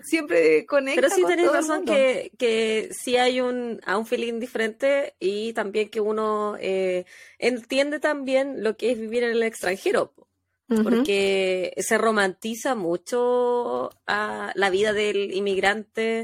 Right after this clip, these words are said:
Speaker 1: Sí.
Speaker 2: eh, sobre todo de los que viven en Europa, que son países desarrollados, los que vivimos acá en Estados Unidos, se romantiza mucho porque típico que en
Speaker 1: Sueño
Speaker 2: Chile dicen,
Speaker 1: americano.
Speaker 2: "Ay, sáquenme de aquí, eh, llévenme de Chile", pero no todo es tan bonito como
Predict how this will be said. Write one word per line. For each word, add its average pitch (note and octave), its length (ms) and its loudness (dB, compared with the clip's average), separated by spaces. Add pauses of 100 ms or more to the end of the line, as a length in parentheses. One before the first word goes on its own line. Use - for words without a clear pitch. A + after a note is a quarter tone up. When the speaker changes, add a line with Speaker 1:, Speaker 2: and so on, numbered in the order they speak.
Speaker 1:
Sí. - 380 0
Speaker 2:
eh, G3 240 2
sobre F3+ 240 0
todo G3 160 2
de G#3+ 100 2
los A3 140 -2
que A#3 120 -4
viven G#3 300 -2
en F#3+ 140 0
Europa, F#3 880 2
que F#3 80 -4
son F3+ 260 -2
países F3 320 -2
desarrollados, F3 960 0
los F#3+ 120 -2
que G3 160 -6
vivimos F#3 440 -2
acá F3 160 -6
en F3 80 -4
Estados F3+ 380 -4
Unidos, F#3+ 160 -2
se G#3 100 -4
romantiza G#3 600 0
mucho B3+ 300 -2
porque A#3+ 280 -6
típico A3+ 280 0
que A3+ 100 0
en G#3 80 -2
Speaker 1:
Sueño F#3+ 120 -4
Speaker 2:
Chile A#3 120 -2
dicen, G#3 160 -2
Speaker 1:
americano. - 220 -2
Speaker 2:
"Ay, F3 80 -4
sáquenme F#3 420 0
de F3 80 4
aquí, A3+ 720 0 (480)
eh, F3+ 400 2
llévenme F#3 460 2
de E3+ 140 0
Chile", G#3+ 560 -2
pero G3 440 0 (320)
no A#3 540 0
todo E4+ 200 -2
es - 60 -16
tan A4+ 140 -8
bonito A4+ 240 -2 (140)
como A4 160 -6